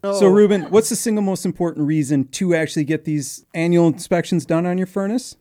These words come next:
'Cause if you got a warranty and your furnace goes down and the, the H vac company comes out, your warranty might not be in place.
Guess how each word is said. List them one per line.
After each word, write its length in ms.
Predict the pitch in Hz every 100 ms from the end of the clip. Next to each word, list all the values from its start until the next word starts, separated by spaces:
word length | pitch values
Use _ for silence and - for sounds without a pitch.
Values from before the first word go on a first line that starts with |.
| -
'Cause 220 | 156 123
if 140 | 123
you 60 | 123
got 340 | 104 131 151
a 40 | 185
warranty 760 | 175 196 202 175 - 113 113 117 _ -
and 200 | 123 120
your 120 | 117
furnace 500 | 101 _ 156 170 160
goes 300 | - 170 143
down 560 | 120 151 175 127 120 127 _ -
and 200 | 135 127
the, 280 | 123 120 -
the 120 | -
H 200 | 135 175
vac 200 | 196 165
company 280 | 180 170 165
comes 300 | 156 151 135
out, 320 | 170 170 139 -
your 240 | 120 160
warranty 400 | 180 160 170 -
might 320 | 117 117 135 135
not 200 | 120 -
be 80 | 117
in 100 | 101
place. 500 | 127 135 - -